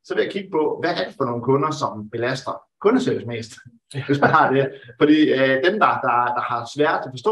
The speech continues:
Speaker 1: produktet, er også typisk dem, der måske egentlig ikke er den ideelle kunde. Det kan godt, man ikke kan definere det sådan, men det er jo en god måde at gøre det omvendt på, den udelukkelsesmetode.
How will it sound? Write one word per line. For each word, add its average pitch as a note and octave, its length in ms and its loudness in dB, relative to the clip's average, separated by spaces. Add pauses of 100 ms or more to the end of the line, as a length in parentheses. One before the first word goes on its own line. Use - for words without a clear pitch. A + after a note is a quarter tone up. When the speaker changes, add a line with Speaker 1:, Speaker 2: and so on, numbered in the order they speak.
Speaker 1:
produktet, B2+ 360 -4
er - 40 -8
også C#3+ 200 -2
typisk D3 220 -8
dem, C#3+ 200 4
der A#2 140 0
måske A2+ 220 -4
egentlig C3 280 2
ikke B2 120 -6
er E3+ 120 -2
den G#2+ 120 -8
ideelle A2 340 -6
kunde. A2 280 -4
Det - 340 -18
kan C3+ 80 -4
godt, F3 140 2
man F3+ 80 -10
ikke F3 100 -20
kan D#3 100 -10
definere F#3+ 280 -6
det B2 80 -12
sådan, B2+ 200 -6
men B2 100 -10
det C#3 60 -10
er E3+ 40 -8
jo F#3+ 60 -10
en F3 140 -10
god F3 80 -8
måde D3+ 240 -6
at D#3+ 80 -8
gøre C#3+ 160 -2
det C#3+ 60 -8
omvendt F3+ 380 -8
på, A#2 120 -10
den B2 120 -12
udelukkelsesmetode. A2 960 -8